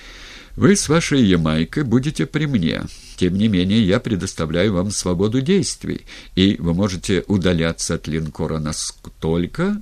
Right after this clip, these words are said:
насколько это потребует сложившаяся обстановка, не теряя связи с линкором». «Есть, сэр», — кратко ответил командир крейсера, давая понять, что замысел командующего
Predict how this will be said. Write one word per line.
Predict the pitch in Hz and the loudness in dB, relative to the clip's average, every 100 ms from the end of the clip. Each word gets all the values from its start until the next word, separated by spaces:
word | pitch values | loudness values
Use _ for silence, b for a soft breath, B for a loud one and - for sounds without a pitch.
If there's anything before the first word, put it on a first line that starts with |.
| - | -4
насколько | 85 - - 104 170 - | -2 -2 -2 0 0 0
это | 131 92 - | 0 0 -2
потребует | 82 78 90 143 151 156 | -6 -4 -2 0 0 -2
сложившаяся | - 82 82 95 117 - 127 127 - 131 | -2 -4 -2 -4 -4 -4 -4 -4 -4 -4
обстановка, | 131 117 - - 120 110 78 76 - - 67 B B B | -2 -6 -8 -8 -4 -2 -2 -4 -6 -8 -10 B B B
не | 170 180 | 0 2
теряя | 170 113 131 | 2 2 2
связи | 127 - 87 101 104 | 0 -2 -2 -2 -2
с | 104 87 | -6 -4
линкором». | 92 82 - 76 62 53 - - | -2 -4 -4 -4 -4 -8 -12 -12
«Есть, | 71 95 196 - | 2 4 4 2
сэр», — | - - 98 101 B B B B - | -2 0 -2 -2 B B B B -6
кратко | 92 123 - - | -2 -2 -2 -4
ответил | 101 85 98 107 98 | -2 0 0 0 -4
командир | - 82 80 80 78 | -4 -2 -2 -4 -6
крейсера, | - 135 175 - 147 147 - - | -2 0 0 -4 -4 -4 -6 -8
давая | 87 82 82 71 | -2 0 -2 -4
понять, | 80 80 139 | -4 -2 -2
что | - - 80 | -4 -6 -8
замысел | 69 101 143 151 - 151 | -2 -2 -2 -4 -4 -6
командующего | 143 135 135 127 131 127 - 127 117 120 | -4 -2 -2 -4 -6 -6 -6 -2 -2 -2